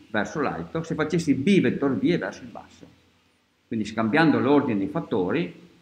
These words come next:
il risultato cambia di verso, di segno,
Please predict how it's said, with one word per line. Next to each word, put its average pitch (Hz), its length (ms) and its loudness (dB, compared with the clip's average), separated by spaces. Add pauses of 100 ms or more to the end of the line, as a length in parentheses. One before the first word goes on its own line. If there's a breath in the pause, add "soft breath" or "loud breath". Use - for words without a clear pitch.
(380)
il 113 240 -2
risultato 127 760 0
cambia 131 380 4
di 147 100 4
verso, - 460 -4 (720)
di 117 140 -8
segno, 101 480 -6